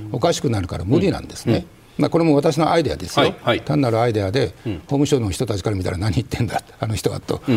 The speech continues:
Speaker 1: 思われるかもしれないんだけれども、
Speaker 2: うん。うん。うん。
Speaker 1: 不記載を実質犯化する。
Speaker 2: ごめんなさい、それなんか僕よくわからない。わかる？実質犯化するってのはどういうことですか？
Speaker 1: そう。例えば、
Speaker 2: はい。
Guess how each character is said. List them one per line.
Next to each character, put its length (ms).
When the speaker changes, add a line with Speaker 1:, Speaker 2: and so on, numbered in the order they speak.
Speaker 1:
思 80
わ 80
れ 60
る 80
か 100
も 60
し 160
れ 0
な 160
い 80
ん 60
だ 80
け 140
れ 100
ど 100
も、 60
Speaker 2:
う 60
ん。 0
う 40
ん。 20
う 20
ん。 20
Speaker 1:
不 120
記 120
載 320
を 240
実 380
質 100
犯 180
化 100
す 120
る。 100
Speaker 2:
ご 60
め 80
ん 40
な 60
さ 60
い、 60
そ 60
れ 100
な 80
ん 20
か 60
僕 260
よ 160
く 80
わ 80
か 80
ら 100
な 60
い。 100
わ 120
か 80
る？ 60
実 320
質 100
犯 160
化 140
す 100
る 60
っ 20
て 140
の 60
は 60
ど 100
う 20
い 20
う 60
こ 100
と 80
で 60
す 60
か？ 120
Speaker 1:
そ 60
う。 40
例 60
え 20
ば、 300
Speaker 2:
は 100
い。 60